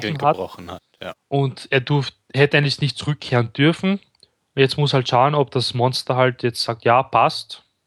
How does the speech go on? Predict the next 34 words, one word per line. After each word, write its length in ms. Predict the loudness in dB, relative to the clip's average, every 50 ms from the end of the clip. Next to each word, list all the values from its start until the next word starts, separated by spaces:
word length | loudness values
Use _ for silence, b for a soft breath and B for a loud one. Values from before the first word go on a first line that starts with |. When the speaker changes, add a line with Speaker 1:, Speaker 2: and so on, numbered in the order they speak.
| -20
Speaker 2:
ich 100 | -14 -4
verzeih 380 | -2 -2 0 2 2 2 2 2
dir 160 | 0 0 0
oder 340 | 2 2 2 2 2 0 -2 _ _ _ _ _
nein, 220 | -4 -4 -2 -2
verzeih 280 | 0 -2 0 2 0 0
dir 120 | 0 0
nicht 220 | -2 -2 -2 -2 -2
und 360 | -2 -2 -4 -6 -10 -16 _ _ b b b b b b b b b b b b b b b _ _ -2
werd 160 | 0 0 0
dich 120 | -2 0 2
in 60 | 2
ein 80 | 4 4
Loch 180 | 4 2 0
stopfen 420 | 0 -2 -2 -2 -2 -6 -12 -14 -14 b b b b b b b b b _ _ _ _
und 100 | -18 -12
töten. 180 | -8 -8 -6 -2
Speaker 1:
Genau, 200 | -2 0 0 0
und 100 | 0 0
das 120 | 0 0 2
sagt 260 | 2 2 2 2 2
er 60 | 2
ja 120 | 2 2 0
auch 160 | -2 -4 -4
ganz 220 | -4 -4 -4 -4
ausdrücklich, 720 | -6 -6 -6 -6 -6 -6 -8 -8 -8 -6 -8 -8 -8 -6 -6
dass 160 | -6 -4 -4
er 80 | -2
gerichtet 460 | 0 0 0 0 0 -2 -2 -2 2 2
wird 180 | 2 2 2
von 160 | 0 -2 -2
dem, 260 | 0 2 2 2 2 0
was 360 | 0 0 -2 -4 -8 -10 -12 _ _ -10
die, 540 | -8 -6 -6 -6 -6 -6 -6 -6 -8 -8